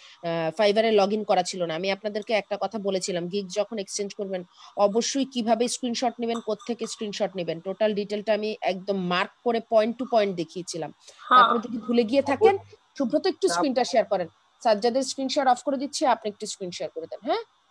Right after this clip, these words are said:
Speaker 2: আপু, ওরকম ভাবে তো গিগ এক্সচেঞ্জ আমি করছি, ওরকম ভাবেই করছি।
Speaker 1: আপনি ওরকম ভাবে করেছেন, দেখেন ওরকম ভাবে ইয়ে করেন, সালাউদ্দিন করে নাই।
Speaker 2: আচ্ছা,
Speaker 1: সালাউদ্দিন
Speaker 2: সালাউদ্দিন।
Speaker 1: হয়তো জিনিসটা বুঝেই
Speaker 3: আপু,
Speaker 1: নেই।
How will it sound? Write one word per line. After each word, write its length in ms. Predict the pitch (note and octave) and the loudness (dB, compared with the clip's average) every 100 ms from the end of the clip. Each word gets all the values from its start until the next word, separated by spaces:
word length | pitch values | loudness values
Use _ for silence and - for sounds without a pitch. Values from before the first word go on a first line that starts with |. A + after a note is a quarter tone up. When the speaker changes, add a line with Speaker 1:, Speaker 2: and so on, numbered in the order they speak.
| - | -10
Speaker 2:
আপু, 140 | A3 | -4
ওরকম 360 | C#4 B3+ B3 C4+ | 4 4 4 2
ভাবে 260 | C4+ G#3+ A3+ | 2 2 -2
তো 60 | |
গিগ 220 | F#3 A3+ | -2 2
এক্সচেঞ্জ 720 | B3 G#3 - A3 G#3 F#3 A3+ G#3 | 0 0 -4 -4 -2 -4 -6 -4
আমি 160 | A3 | -4
করছি, 400 | G3 F3+ - F3+ - | -2 -6 -4 -8 -2
ওরকম 320 | G3+ G#3 G#3+ | -2 -2 -4
ভাবেই 240 | G#3 G#3 | -4 -4
করছি। 380 | F3+ E3+ - F3 _ _ _ _ _ _ _ _ _ _ - | -4 -8 -12 -18 _ _ _ _ _ _ _ _ _ _ -2
Speaker 1:
আপনি 280 | B3 D#4 D#4+ | -2 2 2
ওরকম 240 | D4+ C#4+ | 2 2
ভাবে 180 | C4+ A3+ | 2 2
করেছেন, 380 | G3+ F3+ G3 F#3 | 0 0 -2 0
দেখেন 360 | F#3 - C#4+ | 0 2 -2
ওরকম 320 | A3+ G#3 A3 | -2 -4 -4
ভাবে 200 | G#3+ G#3 | -4 -2
ইয়ে 260 | G#3 F#3+ G#3 | -2 2 0
করেন, 320 | G3 D3+ B2+ - _ _ _ _ _ _ _ _ _ _ - | 2 -2 -2 -12 _ _ _ _ _ _ _ _ _ _ -2
সালাউদ্দিন 500 | A3+ A#3 A#3 F#3+ G3 | 4 6 6 4 0
করে 240 | F3+ C3+ A#2+ | 0 -4 -6
নাই। 120 | - _ _ _ _ _ - | -14 _ _ _ _ _ -6
Speaker 2:
আচ্ছা, 300 | F3+ - F3 | -6 -6 -4
Speaker 1:
সালাউদ্দিন 0 | |
Speaker 2:
সালাউদ্দিন। 460 | A3 A3 G3 G#3+ | 4 6 8 4
Speaker 1:
হয়তো 280 | A#3+ - A#3 | -2 -4 -4
জিনিসটা 300 | A#3 A#3 - | -4 -4 -2
বুঝেই 460 | G#3 A#3+ - C4 A3+ | 0 -2 2 4 4
Speaker 3:
আপু, 60 | |
Speaker 1:
নেই। 160 | G3+ | 4